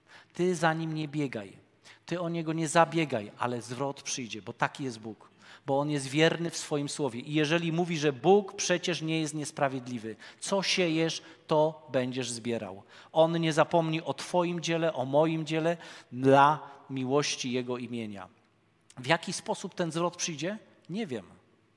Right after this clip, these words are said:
Nie wiem. Szuamitka doznała pokój. Ona doznała radość,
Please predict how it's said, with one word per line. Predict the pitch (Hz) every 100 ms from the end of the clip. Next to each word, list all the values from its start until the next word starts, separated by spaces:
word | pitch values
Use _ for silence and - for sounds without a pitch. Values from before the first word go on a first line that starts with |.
| _ _ _ _ _ _ _ _ _
Nie | 170 240
wiem. | 131 92 - - - -
Szuamitka | - 196 190 202 220 -
doznała | 185 170 190 185 185
pokój. | 196 - 127 95 - _ _ _ _ _ - - -
Ona | 127 151
doznała | 160 165 175 165 165
radość, | 165 147 110 - -